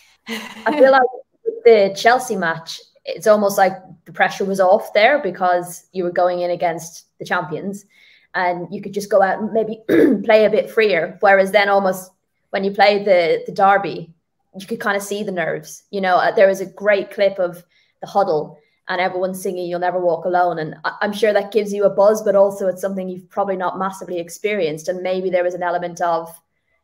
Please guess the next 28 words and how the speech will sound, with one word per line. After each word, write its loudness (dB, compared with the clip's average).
you, -14
you -10
thought 2
you -2
could -2
go 0
out 0
there -2
and -6
win 0
it. -2
And -10
maybe -2
the -8
pressure -8
then, -6
just 0
to -12
compare 0
the -6
two -8
matches, -8
feels 0
like -4
they 0
were -2
quite 0
different -8